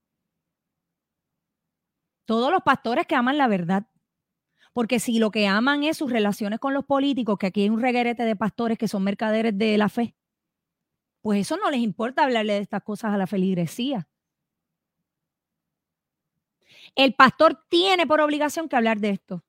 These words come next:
Por eso yo respeto mucho a Angie González, la pastora de Nueva Vida, que es,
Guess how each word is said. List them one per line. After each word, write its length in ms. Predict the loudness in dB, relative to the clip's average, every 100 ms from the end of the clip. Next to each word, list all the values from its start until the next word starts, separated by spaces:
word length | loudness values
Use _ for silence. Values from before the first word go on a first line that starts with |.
| _ _ _ _ _ _ _ _ _ _ _ _ _ _ _ -12
Por 160 | -2 0
eso 180 | 2 0
yo 140 | 0
respeto 440 | -2 -2 -4 -2 -4
mucho 300 | -4 -4 -4
a 80 |
Angie 180 | -2 -2
González, 540 | -2 -6 -6 -4 -2 0
la 120 | -2
pastora 520 | -4 -8 -8 -4 -2
de 80 | -4
Nueva 300 | -4 -4 -2
Vida, 260 | -2 -2
que 360 | -2 0 0
es, 80 | 0